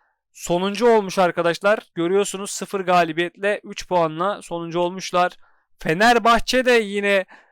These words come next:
Avrupa Ligi'nde sonuncu olmuş arkadaşlar. Bütün takımlarımız sonuncu olmuşlar görüyorsunuz.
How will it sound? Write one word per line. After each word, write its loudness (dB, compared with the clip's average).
Avrupa 2
Ligi'nde -4
sonuncu -4
olmuş 0
arkadaşlar. -2
Bütün -6
takımlarımız -4
sonuncu -4
olmuşlar 0
görüyorsunuz. -6